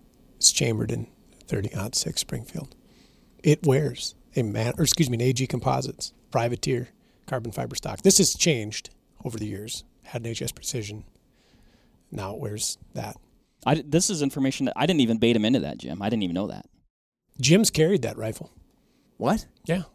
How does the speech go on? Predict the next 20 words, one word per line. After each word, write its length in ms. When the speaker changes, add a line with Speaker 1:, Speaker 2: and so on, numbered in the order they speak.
Speaker 1:
When 120
we 80
went 100
to, 200
we 120
did 160
that, 300
uh, 520
that, 220
uh, 240
holiday 320
doe 140
hunt. 240
Speaker 3:
Oh, 460
that 160
was 160
that, 300
that 240
gun. 220
Speaker 1:
Yeah. 220